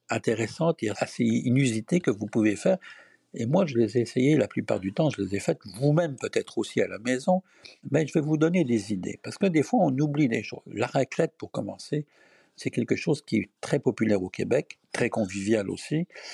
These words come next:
Il se vend des fromages vraiment à cette attention, qui sont d'ailleurs très, très bons et qui proviennent du Québec, donc je vous en recommanderai pas, parce que vous le savez tous, il y en a d'excellents, notamment de la fromagerie du Presbytère, et entre autres, entre autres, parce qu'il y en a beaucoup d'autres.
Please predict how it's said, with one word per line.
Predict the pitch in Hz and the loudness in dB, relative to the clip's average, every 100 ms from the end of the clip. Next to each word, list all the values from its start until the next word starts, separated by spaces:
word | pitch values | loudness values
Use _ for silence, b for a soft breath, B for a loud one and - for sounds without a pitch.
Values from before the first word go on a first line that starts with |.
| B B B _ - | B B B _ -2
Il | - 143 | 2 2
se | 135 - | 0 0
vend | 131 120 139 | 2 4 2
des | 127 | 2
fromages | - 110 113 117 110 101 107 | 2 0 2 2 2 -2 -10
vraiment | - 101 123 123 123 113 | -8 -2 2 2 2 0
à | - - | -6 -8
cette | - - | -6 -6
attention, | 104 - 117 196 190 | -6 -4 -2 -2 -2
qui | - | -4
sont | - 104 | -10 -8
d'ailleurs | 95 104 107 - | 0 2 2 0
très, | - 135 | -4 -2
très | - | -2
bons | 113 120 | 2 2
et | 113 | 0
qui | - | -6
proviennent | - 101 107 98 | -4 -2 0 0
du | 92 | -2
Québec, | - 101 92 - - | -2 0 0 -2 -16
donc | - | -20
je | - 92 95 | -20 -18 -12
vous | |
en | 92 82 - - | -12 -12 -20 -20
recommanderai | - 98 98 90 92 | -4 -2 -2 -4 -6
pas, | - 110 | 0 0
parce | 101 - | 0 -2
que | 104 | -2
vous | 95 | -2
le | 101 | -4
savez | - 107 98 | -2 -2 -2
tous, | - - - | 0 -2 0
il | 98 | -2
y | |
en | 98 | -2
a | B B B - | B B B -2
d'excellents, | 104 - - 120 | 0 0 0 2
notamment | 135 98 - 95 107 | 2 0 -2 0 2
de | 98 95 | 2 0
la | 90 90 | -2 -4
fromagerie | 87 110 104 98 101 | -2 0 0 2 0
du | 98 | -2
Presbytère, | - 90 87 87 127 165 - B B B B B B B | -4 -4 -4 0 2 2 0 B B B B B B B
et | - | -4
entre | 101 101 | -2 2
autres, | - - - _ - | 2 0 -6 _ -4
entre | 113 - | -4 2
autres, | 185 - | 0 0
parce | - | -10
qu'il | - 110 | -8 -6
y | |
en | 98 | -6
a | |
beaucoup | 98 101 - | -6 -2 2
d'autres. | 151 196 | 2 0